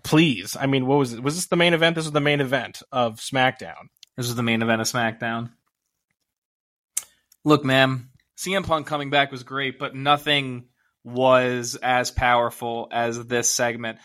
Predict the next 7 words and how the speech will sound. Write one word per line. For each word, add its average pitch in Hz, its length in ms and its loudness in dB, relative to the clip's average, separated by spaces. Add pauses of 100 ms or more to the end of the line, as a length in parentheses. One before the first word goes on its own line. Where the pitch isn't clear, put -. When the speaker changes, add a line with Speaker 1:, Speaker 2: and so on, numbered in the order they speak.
(140)
Speaker 2:
Jey 226 240 2
Uso 170 480 -2
did 151 320 0
more 143 800 4 (480)
in 135 260 0
six 135 380 2
words 139 800 0